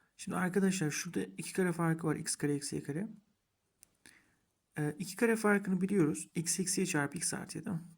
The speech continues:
Yazdık. Bak bunu yazdıktan sonra x eksi y çarpı x artı y diye. Aşağıda da x eksi y var. Şurayı eksi parantezine alırsak ne oluyor?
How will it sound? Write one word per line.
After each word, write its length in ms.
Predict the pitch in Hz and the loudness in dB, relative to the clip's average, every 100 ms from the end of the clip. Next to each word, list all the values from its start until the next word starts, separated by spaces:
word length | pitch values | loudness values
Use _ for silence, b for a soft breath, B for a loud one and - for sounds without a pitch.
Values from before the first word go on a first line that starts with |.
| _ - | _ 0
Yazdık. 460 | 143 131 - - _ _ _ _ _ B B B B B _ _ _ | 0 0 -10 -20 _ _ _ _ _ B B B B B _ _ _
Bak 160 | 160 - | -12 -2
bunu 140 | 202 | 4
yazdıktan 560 | 214 208 202 - - 247 | 6 6 4 0 -2 0
sonra 360 | - 147 147 185 - _ _ _ _ _ _ | 0 0 -2 -10 -16 _ _ _ _ _ _
x 220 | 156 - 156 | -6 -2 -2
eksi 220 | 156 165 | -2 -4
y 40 | |
çarpı 320 | 160 147 139 | -2 -4 -4
x 160 | 156 - | -8 -6
artı 300 | 135 139 - | -6 -8 -10
y 100 | 156 | -8
diye. 120 | 160 | -8
Aşağıda 400 | 165 160 170 160 | -4 -2 -2 -2
da 40 | 160 | -4
x 220 | - 156 | -4 -4
eksi 240 | - - | -4 -2
y 100 | 147 | -4
var. 360 | 143 160 190 - _ _ _ _ _ _ _ B B B B B _ _ _ _ _ _ _ _ B B | -4 -8 -10 -16 _ _ _ _ _ _ _ B B B B B _ _ _ _ _ _ _ _ B B
Şurayı 480 | - - 269 247 226 | -6 0 6 6 6
eksi 260 | 185 185 202 | 4 4 2
parantezine 420 | 220 208 202 208 | 6 6 4 2
alırsak 380 | 220 - 151 165 | 0 2 0 4
ne 80 | 160 | 4
oluyor? 340 | 151 82 | 4 0